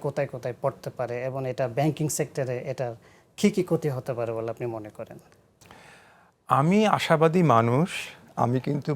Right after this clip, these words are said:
Speaker 2: বলবো আমি আশাবাদী যে এই যে ঋণ খেলাপি যে স-, আম, যেটা বাড়ছে, আরও আমি উল্লেখ করলাম যে আরও বাড়বে, কিন্তু আমরা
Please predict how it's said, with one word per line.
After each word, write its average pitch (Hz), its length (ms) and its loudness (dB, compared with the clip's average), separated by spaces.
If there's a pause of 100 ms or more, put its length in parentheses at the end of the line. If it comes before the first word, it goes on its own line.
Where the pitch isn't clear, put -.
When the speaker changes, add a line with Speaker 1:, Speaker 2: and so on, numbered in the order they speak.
(120)
Speaker 2:
বলবো 123 240 2 (120)
আমি 147 120 0 (140)
আশাবাদী 110 600 2 (880)
যে 107 460 2 (440)
এই 123 160 2
যে 131 100 4 (200)
ঋণ 131 100 2 (260)
খেলাপি 127 460 0 (140)
যে 123 100 0
স-, - 280 -8
আম, 107 420 -4 (680)
যেটা 107 200 -4 (140)
বাড়ছে, 113 500 6 (460)
আরও 110 200 -4 (460)
আমি 110 160 -8
উল্লেখ 110 320 2 (100)
করলাম 113 300 0
যে 107 140 0
আরও 110 120 -2 (120)
বাড়বে, 95 380 -2 (840)
কিন্তু 131 240 -2
আমরা 165 720 6